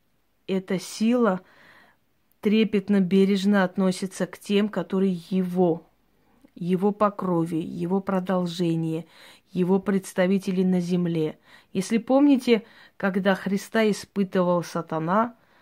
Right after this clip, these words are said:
он поднял его на гору и сказал: «Смотри, все земные царства, все тебе отдам, только поклоняйся мне». Так вот,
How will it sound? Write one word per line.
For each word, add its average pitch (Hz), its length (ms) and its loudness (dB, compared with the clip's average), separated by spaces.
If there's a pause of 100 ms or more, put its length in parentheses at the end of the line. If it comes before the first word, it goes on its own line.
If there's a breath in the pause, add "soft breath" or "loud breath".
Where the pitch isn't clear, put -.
(220 soft breath)
он 180 140 -2
поднял 185 400 2
его 175 240 -2
на 165 180 -2
гору 220 340 0
и 196 60 2
сказал: 175 600 -4 (540)
«Смотри, 185 800 -2 (120)
все 196 200 -4
земные 190 440 2
царства, 175 720 -4 (640)
все 233 240 0
тебе 208 420 2
отдам, 170 380 -2
только 185 340 -6
поклоняйся 190 800 -2
мне». 175 400 -4 (420)
Так 185 220 -12
вот, 208 260 -2